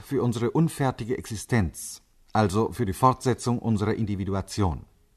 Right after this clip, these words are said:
Dass die Kybernetik hierfür einen Wert hat, steht außer Frage. Denn wir arbeiten in ihr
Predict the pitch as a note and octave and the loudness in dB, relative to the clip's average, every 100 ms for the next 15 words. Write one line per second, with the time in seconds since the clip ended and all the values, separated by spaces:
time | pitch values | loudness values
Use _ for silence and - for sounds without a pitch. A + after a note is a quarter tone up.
0 | _ _ _ _ - _ - _ _ _ | _ _ _ _ -20 _ -20 _ _ _
1 | _ _ A#2 D#3 D#3 F#3 E3 B2 D3+ D3 | _ _ 2 2 4 0 2 2 2 4
2 | F3 B2+ G2+ E3 - C#3 B2 G#2+ D#3+ D#3 | 2 -2 0 0 2 2 2 2 2 0
3 | G2+ - - B2 - A2+ B2+ - A#2 F2+ | 0 -2 -2 -2 0 -2 -4 -2 0 0
4 | C#2+ - - _ - - - C3 C#3 A#2+ | -2 -10 -16 _ -20 -20 2 4 6 4
5 | B2 C#3 D#3+ D#3+ D3+ D3 C3 C3+ A#2 C3+ | 2 4 4 4 2 0 0 0 2 2
6 | E3 | 2